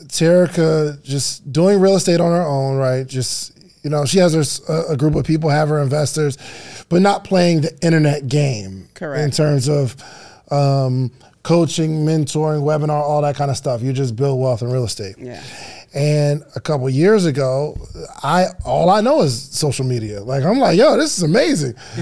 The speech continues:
Speaker 1: Terica made me money, so, like, you need to help some other people make money.
Speaker 2: Yeah.
Speaker 1: And I think she was a little apprehensive at first, but then, uh, you were kinda like, "Just, all right, man, just, if, if we gonna help some people, let's do it." So fast forward, it's been about two years now?
Speaker 2: Mm-hmm.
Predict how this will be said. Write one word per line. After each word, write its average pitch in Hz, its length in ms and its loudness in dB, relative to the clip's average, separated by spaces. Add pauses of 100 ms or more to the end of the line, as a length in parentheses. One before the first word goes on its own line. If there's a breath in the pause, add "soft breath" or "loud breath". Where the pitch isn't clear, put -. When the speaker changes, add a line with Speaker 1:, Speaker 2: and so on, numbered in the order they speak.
(160)
Speaker 1:
Terica 233 420 2
made 240 220 4
me 330 140 2
money, 226 320 2
so, 196 480 2 (220)
like, 190 220 2
you 262 140 2
need 381 80 4
to 247 80 6
help 220 140 2
some 190 120 0
other 190 160 2
people 196 160 4
make 180 220 2
money. 160 300 2 (100)
Speaker 2:
Yeah. 139 160 -14 (400 loud breath)
Speaker 1:
And 180 320 4
I 190 80 4
think 208 220 0
she 185 100 0
was 185 100 4
a 175 60 2
little 202 180 6
apprehensive 185 640 2
at 180 120 -2
first, 156 360 -2
but 147 140 -6
then, 151 320 0 (400 loud breath)
uh, 151 160 0
you 151 180 -2
were 147 140 0
kinda 143 180 -2
like, 139 200 0
"Just, 127 160 -4
all 147 80 -4
right, 127 280 0
man, 120 220 -4
just, - 280 -6 (440)
if, 123 180 -8
if 143 80 -6
we 180 120 2
gonna 214 120 4
help 196 160 4
some 180 100 -2
people, 165 220 4
let's 147 140 0
do 110 180 -6
it." 92 80 -12 (920)
So 147 180 -4
fast 151 340 -2
forward, 147 480 0
it's 139 160 -6
been 175 200 -4
about 165 320 -2
two 202 260 -6
years 233 400 -6
now? 254 320 -4
Speaker 2:
Mm-hmm. 175 200 -10